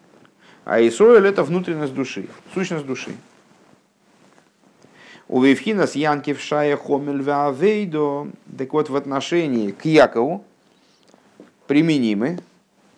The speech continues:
понятия Омель и Авейда. Шеникра Янкив Авди Хулю, как он в Торе называется, Яков мой раб. То есть, тот, кто на меня работает. Ваикар Губхинас Млоха Девиосав Гонхо. И главным из этих работ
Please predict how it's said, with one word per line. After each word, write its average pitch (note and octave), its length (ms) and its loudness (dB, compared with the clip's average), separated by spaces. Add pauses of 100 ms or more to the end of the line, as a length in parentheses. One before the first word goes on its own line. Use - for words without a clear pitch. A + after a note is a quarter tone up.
(140)
понятия C#3+ 580 2
Омель F#3 460 2
и - 100 -4
Авейда. B2+ 580 2 (1080)
Шеникра D3 560 2
Янкив D3 520 2
Авди A2+ 580 -2 (120)
Хулю, F2+ 300 -4
как B2 220 -4
он G#2+ 100 -10
в - 20 -18
Торе A2+ 240 0
называется, C3+ 640 -2
Яков D#3+ 400 -2
мой C#3 160 -2
раб. G#2 220 0 (1800)
То A#2 100 -2
есть, - 220 -4 (480)
тот, D#3 180 -4
кто C#3+ 140 -2
на A#2+ 60 -2
меня A#2+ 260 0
работает. B2+ 460 0 (1120)
Ваикар C#3+ 640 6
Губхинас F#3+ 600 -2
Млоха E3 440 2
Девиосав B2+ 640 2
Гонхо. A#2 680 -2
И B2+ 200 -2
главным B2 680 4
из B2 200 -2
этих G#2 280 -2
работ A2+ 400 -2